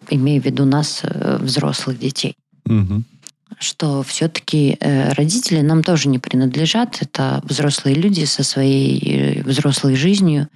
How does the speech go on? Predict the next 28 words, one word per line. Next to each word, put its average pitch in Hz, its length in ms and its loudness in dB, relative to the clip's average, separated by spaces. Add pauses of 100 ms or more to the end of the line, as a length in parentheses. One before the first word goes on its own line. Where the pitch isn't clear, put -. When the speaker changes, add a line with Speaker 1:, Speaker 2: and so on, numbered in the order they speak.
(340)
Speaker 1:
И 156 100 0
что-то 156 320 -2
в - 20 0
этой 139 180 0
взрослой 139 400 0
жизни 139 300 0
получилось, 143 640 0
Speaker 2:
Мгм. - 40 -2
Speaker 1:
а - 20 0
что-то - 400 -2
нет. 123 240 -2 (840)
Speaker 2:
Знаешь, 95 480 -2 (100)
современным 92 680 2
детям 92 400 -2 (120)
чуть - 220 -4
полегче. 92 640 -2 (240)
Э, 92 320 -6
сейчас - 480 -6
есть 87 160 0
социальные 85 560 0
сети, 101 460 -2 (600)
и 87 60 0
можно 85 440 2 (420)
залезть, 92 560 0
отмотать 87 640 -4 (340)
и 85 80 0
посмотреть, 90 720 -4
э, - 480 -4